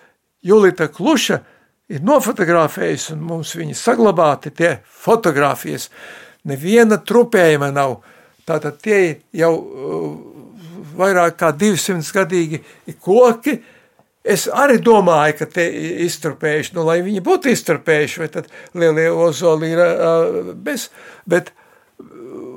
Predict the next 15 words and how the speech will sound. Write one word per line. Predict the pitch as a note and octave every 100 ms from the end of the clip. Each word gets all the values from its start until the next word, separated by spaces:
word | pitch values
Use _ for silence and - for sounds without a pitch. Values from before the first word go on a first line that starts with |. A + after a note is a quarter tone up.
| C3 C3+
bet | G3 F3+
ka | - E3
var | G#3 G#3
šādu | - A3 G#3+ D#3+
te, | D3+ A3+ D#3+ - - F#3 -
tur | -
tak | - G3 G#3
vajadzēja | G3 D#3+ D#3+ D#3+ E3 - - F#3
iesūdzēt | G3 - G#3 D#3+ A3 F#3
ar, | G#3 G#3+
ar | G#3+ G3+
vārdu, | G#3 G3 -
ka | A3
tad | - A3 - _
attiecīgā, | - G3+ - A3+ - B3+ B3